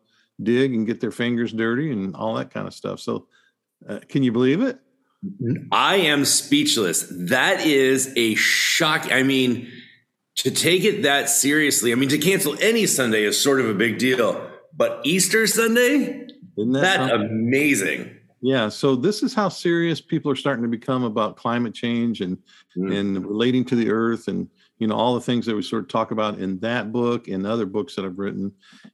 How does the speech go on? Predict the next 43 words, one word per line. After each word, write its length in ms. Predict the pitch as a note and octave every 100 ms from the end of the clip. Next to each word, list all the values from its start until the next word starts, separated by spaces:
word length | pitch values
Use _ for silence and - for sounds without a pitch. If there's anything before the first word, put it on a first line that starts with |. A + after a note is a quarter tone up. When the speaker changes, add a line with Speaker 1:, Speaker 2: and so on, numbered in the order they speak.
| -
Speaker 1:
And, 480 | G2 G2 G2 G2 -
uh, 460 | - F#2 F2+ F#2 F#2+ F#2
and 180 | G2
so, 340 | - G#2+ G2 G2+
yeah, 180 | G#2+ F#2+
and 80 | G2
I, 140 | A2 A2 -
I 40 |
just 240 | A2+ D3
did 140 | D3 A#2+
a 40 |
talk 360 | - B2+ B2 -
last 280 | G#2+ G2+ A#2
night, 300 | G#2+ F#2 F#2+
the, 220 | F#2+ F#2+ _ _ _ _ -
the 80 |
Rutland 580 | G2 G#2+ D3 B2+ A#2 A2
Lecture 320 | G#2+ A2 -
Series 480 | G#2 - G2+ G2+ -
at 80 | G#2
Luther 320 | A2 A2+ G#2+
Seminary, 680 | F2+ - C#3+ B2+ G2+ F#2+ G2+
which 240 | G#2 G#2 -
was 140 | F#2
about 380 | - G#2 G2 - _ _
climate 360 | - G#2+ A#2
change 360 | G2 G2 G2 F#2+
and 100 | G2
stuff. 380 | - G#2 G2 -
And 180 | F#2+ - - - _
yeah, 200 | E3 D3
um, 400 | A2+ A2+ A#2 B2
we're 200 | B2+ D3+
seeing 260 | D#3+ F3 D#3+
a 80 | A#2+
lot 360 | A2 A2+ B2+ C3+
of 100 | C3
people 300 | C3 B2+ A2
respond, 680 | G#2+ - A2+ A2+ G#2+ G#2 - G#2
uh, 80 | G#2
which 220 | B2+ C3
is 80 | -
good. 320 | C#3 G2